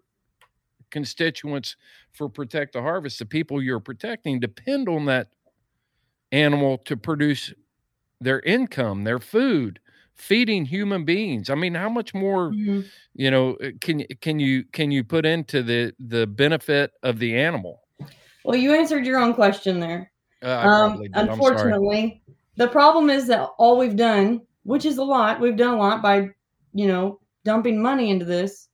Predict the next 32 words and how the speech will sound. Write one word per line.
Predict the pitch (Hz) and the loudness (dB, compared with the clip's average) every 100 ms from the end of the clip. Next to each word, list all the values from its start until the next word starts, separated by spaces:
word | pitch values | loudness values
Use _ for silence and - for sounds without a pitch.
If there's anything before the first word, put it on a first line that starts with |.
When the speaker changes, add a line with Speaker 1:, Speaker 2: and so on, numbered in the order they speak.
| _ _ _ _ _ _ _ _ - | _ _ _ _ _ _ _ _ -6
Speaker 2:
But | 214 214 | -2 0
who's | 262 294 294 | 2 0 0
speaking? | 226 240 196 170 180 - _ _ _ _ _ _ _ _ - | -4 -2 -2 -4 -6 -12 _ _ _ _ _ _ _ _ -2
Who's | 277 269 | 0 4
writing | 254 262 254 | 6 6 4
the | 233 | 2
articles? | 196 185 190 185 190 202 - _ _ _ _ _ | 2 0 -2 -4 -4 -6 -14 _ _ _ _ _
Who's | 254 277 269 - - | -2 0 0 -4 -16
speaking | - 269 247 233 | -8 -4 -2 0
out | 214 | 0
on | 214 | -2
social | 214 208 214 | -4 -6 -2
media? | 196 175 175 180 190 - _ _ - | -2 0 -2 -4 -8 -12 _ _ -2
Who's | 285 262 | -2 0
going | 247 247 247 247 | 0 0 0 -2
to | 240 214 202 | -4 -4 2
their, | 202 196 190 190 - | 4 4 4 0 -4
you | 202 | -2
know, | 185 180 185 - - | 0 -2 -4 -8 -4
county | 208 220 | -4 -2
commissioner | 247 214 202 196 190 | -2 -2 -2 -2 0
meetings? | 180 175 180 196 - _ - | 0 -2 -4 -4 -8 _ -6
Who's | 247 226 | -6 -2
going | 247 240 233 | -2 0 0
to, | 226 226 220 214 208 - | -2 -4 -2 -4 -6 -10
you | - 190 | -2 0
know, | 185 | 0
go | 185 208 | -2 -2
talk | 226 214 | -2 -2
to | 214 | 0
their | 196 | 0
sheriff? | 202 202 180 185 190 | 2 0 0 -2 -4